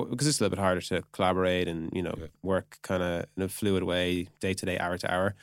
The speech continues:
Speaker 2: Mm-hmm.
Speaker 1: especially coming up close to a launch when you're, like, joining all these pieces together.
Speaker 2: Yeah.
Speaker 1: And so the thing that we've struggled the most with is ensuring that the first use experience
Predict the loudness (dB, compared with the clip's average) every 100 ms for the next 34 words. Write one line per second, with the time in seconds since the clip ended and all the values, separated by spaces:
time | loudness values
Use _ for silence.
0 | -16 -12 -2 2 2 4 4 4 2 2
1 | 2 2 2 0 0 -2 0 0 0 0
2 | 0 -2 -4 -6 -6 -4 0 0 -2 -8
3 | -20 -20 _ _ _ _ 2 6 8 8
4 | 8 4 2 8 8 8 6 6 6 6
5 | 6 4 4 0 2 4 4 4 2 0
6 | 0 2 4 6 6 4 4 4 0 _
7 | 0 4 4 4 0 -4 2 6 6 4
8 | 2 4 4 4 -2 -4 -4 -4 0 0
9 | 0 -2 -6 -4 -4 -4